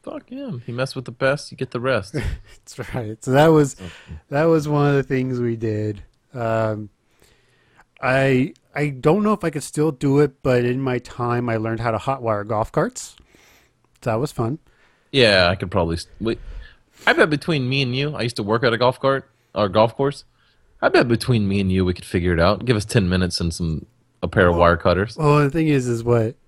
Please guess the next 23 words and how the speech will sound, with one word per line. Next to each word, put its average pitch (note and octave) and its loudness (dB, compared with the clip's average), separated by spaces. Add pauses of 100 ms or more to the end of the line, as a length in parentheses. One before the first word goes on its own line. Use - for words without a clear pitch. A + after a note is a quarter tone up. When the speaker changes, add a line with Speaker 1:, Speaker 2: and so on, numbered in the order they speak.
(160)
Speaker 2:
what C3+ -2
we C3 0
did A#2 4
is G#2 -2
we A#2+ 0
actually B2 0
put B2 0
an A2 0
on-off A2 2
switch D3+ 0
on F3 2
'em, G#3 -4 (760)
like, B2 2
on, C3 6
on B2+ 4
the, A2+ 2
uh, G#2+ 0 (320)
hot C3 -4
wire. D#3+ -2 (600)
So - 0
we D3 8
would F#3+ 4
just, D3+ 0